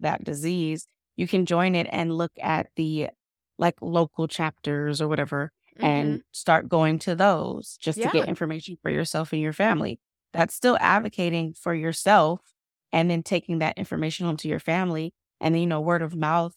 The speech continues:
Speaker 1: is the O G social media <laughs> and it
Speaker 2: That's
Speaker 1: still
Speaker 2: right.
Speaker 1: works.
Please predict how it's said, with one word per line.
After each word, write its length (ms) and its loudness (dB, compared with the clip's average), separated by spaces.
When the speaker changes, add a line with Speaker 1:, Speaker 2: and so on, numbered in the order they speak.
Speaker 1:
is 200 -2
the 160 4
O 180 2
G 440 -4
social 380 4
media 520 2
<laughs> 160 -18
and 180 4
it 40 2
Speaker 2:
That's 120 -8
Speaker 1:
still 180 6
Speaker 2:
right. 80 8
Speaker 1:
works. 320 2